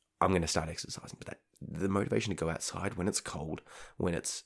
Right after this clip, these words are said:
you know, morning, is hard. But once I'm into it, once I start, once I get going, I'll be able to keep that momentum going.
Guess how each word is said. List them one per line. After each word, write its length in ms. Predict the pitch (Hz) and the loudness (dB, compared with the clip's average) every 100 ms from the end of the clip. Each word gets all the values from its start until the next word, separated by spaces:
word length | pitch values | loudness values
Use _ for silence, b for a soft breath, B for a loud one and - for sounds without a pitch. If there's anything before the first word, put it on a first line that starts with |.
| - | -6
you 100 | 95 | -4
know, 200 | 73 - - | -4 -8 -12
morning, 520 | - 85 76 82 80 82 _ _ _ _ _ _ - | -4 -4 -2 -2 -4 -6 _ _ _ _ _ _ -2
is 140 | 92 | -2
hard. 320 | - 92 82 - _ - | -2 -4 -8 -14 _ -12
But 120 | - | -6
once 160 | 95 98 | -2 0
I'm 100 | 95 | 0
into 280 | 90 85 113 | 0 0 0
it, 80 | - | -2
once 160 | 82 | -4
I 40 | 85 | -4
start, 340 | - 90 87 | -4 -4 -2
once 140 | 101 | -4
I 40 | - | -4
get 220 | 80 - | -8 -8
going, 340 | - 85 117 - b b b b b | -6 -4 -4 -8 b b b b b
I'll 60 | 95 | 2
be 80 | |
able 100 | 90 | 2
to 60 | 90 | 0
keep 240 | - - | -2 -2
that 140 | 95 85 | -2 -2
momentum 460 | 87 82 80 85 | -2 -2 -4 -6
going. 360 | 87 78 76 73 | -6 -6 -6 -8